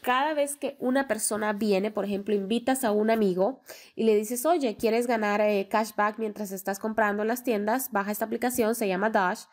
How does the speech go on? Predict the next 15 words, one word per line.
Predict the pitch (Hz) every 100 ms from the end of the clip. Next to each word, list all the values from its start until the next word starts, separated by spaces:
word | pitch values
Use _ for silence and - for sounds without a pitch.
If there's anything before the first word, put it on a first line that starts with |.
| - - - - _ _
y | - 277
funciona | 285 320 247 208
así. | 208 - 240 - -
La | 202 196
persona | 208 - 254 302 381 -
a | 240
quien | 233 220
invitas | 202 202 214 226
la | 220 190
tiene | 208 202
que | 226
bajar, | 233 233 214 185 -
crear | 196 175 190
su | 277 269
cuenta | 208 208 220 233